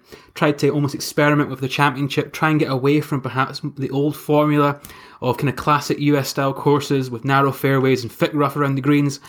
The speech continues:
They've tried to move towards these kind of more wide, wider open,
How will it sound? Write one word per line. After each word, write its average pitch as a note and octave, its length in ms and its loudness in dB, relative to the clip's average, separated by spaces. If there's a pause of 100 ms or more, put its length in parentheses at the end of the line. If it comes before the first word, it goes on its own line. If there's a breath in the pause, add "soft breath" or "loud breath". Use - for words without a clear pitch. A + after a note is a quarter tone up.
(260 loud breath)
They've C3 100 -8
tried E3+ 360 -2
to D#3 120 -2
move C#3+ 300 2
towards C#3+ 520 0
these D3+ 200 0
kind D#3+ 400 -2
of C#3+ 80 2
more C#3+ 280 2
wide, C#3 280 0
wider D3+ 360 4
open, D3 460 0